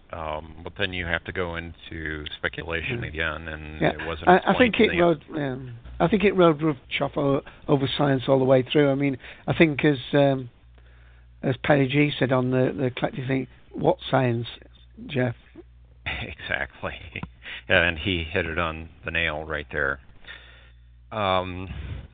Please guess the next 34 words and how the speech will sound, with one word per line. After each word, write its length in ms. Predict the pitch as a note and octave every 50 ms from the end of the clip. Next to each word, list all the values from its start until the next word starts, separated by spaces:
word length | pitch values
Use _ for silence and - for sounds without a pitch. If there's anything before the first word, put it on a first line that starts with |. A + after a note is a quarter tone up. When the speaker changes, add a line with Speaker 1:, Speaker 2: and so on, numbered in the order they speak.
| - - -
Speaker 1:
let's 120 | - F2+ - - - - - -
see. 360 | - F#2+ E2+ D#2 D2+ D2+ C#2+ C2+ - - - - - - - -
Um, 640 | G#2 G#2 F#2+ F#2+ F#2+ F#2+ F2+ F#2 F2+ F2+ F2+ F2 - _ _ _ - - - - - - - - - - - - - - - - - - - -
who 140 | F3+ G#3+
traps 360 | - - - E3+ E3 D#3 - - -
Clara 320 | - - C#3 B2 A#2+ A#2 A2
against 300 | F#2+ G2 G2+ G2+ - - - -
the 60 | F#2+
box 420 | E2+ F#2 F2+ D#2+ - - - - - - - - - - - - - - - - - - - - - - - - -
that 120 | - F#2 - -
the 260 | G2 F#2 F2 F2 F2 -
creature 400 | - - G#2+ F#2 - - F2+ E2
was 160 | - D#2 D2 -
in? 160 | - D2+ C#2 A1+ - - - - - - - - - - -
Speaker 2:
The 60 | -
girl, 220 | B2 E3+ D#3+ D#3+
the 60 | D#3 C#3+
young 180 | C#3+ D3+ C3+ B2+
girl 220 | C#3 D3 C#3+ C#3
did 200 | B2+ B2 A2+ A2
that. 180 | - A2 A2 - - _ _ - - _ _ - - - - - - -
Speaker 1:
Well, 280 | A#2+ B2+ C3+ C#3+ C#3 -
I 180 | - - A#2 A#2+
kinda 280 | - - - C#3 D#3 E3
got 180 | D#3+ D#3 -
that 140 | - C3+ B2
idea, 380 | A#2+ A2+ G2+ A2 C3+ C#3+ C#3 B2
but 180 | A2 G#2+ G#2 G2 - - G2+ F#2+ F2+
why 320 | F#2 F#2+ G#2 G#2+ A2 A#2+ B2
did 220 | B2 B2 A#2+ A2+ - - - -
she, 560 | - A2+ A2 A2+ A2+ A2+ A2+ A2+ A2+ A2+ A2 G#2+ - - - - -
why 180 | G2+ G2+ G2+
did 160 | G#2+ B2 A#2+ A2
Mary 360 | G#2+ G#2+ A2 G#2+ G#2 G#2